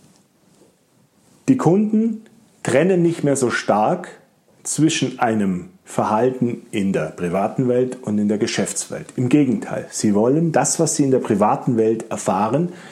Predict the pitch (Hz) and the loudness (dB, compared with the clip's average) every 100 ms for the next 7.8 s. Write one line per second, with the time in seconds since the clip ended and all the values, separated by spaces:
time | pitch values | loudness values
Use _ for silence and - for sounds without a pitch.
0 | - - - 202 220 120 113 113 - 110 | -20 -20 -4 0 0 0 0 0 0 -2
1 | - - 104 104 - - - - - - | -2 -2 -2 -4 -10 -20 -20 -20 -20 -20
2 | - - - _ _ - 110 - - 85 | -20 -20 -20 _ _ -2 2 2 2 2
3 | 82 80 - - - - - - - _ | 0 -4 -14 -20 -20 -20 -20 -20 -20 _
4 | _ _ _ _ _ _ _ - _ _ | _ _ _ _ _ _ _ -20 _ _
5 | _ _ - - _ _ - 123 113 170 | _ _ -20 -20 _ _ 0 2 4 2
6 | 180 196 202 160 110 - 120 - 104 104 | 4 2 4 2 2 0 0 0 0 2
7 | 113 113 - - 151 - - | 0 0 -2 2 2 2 -4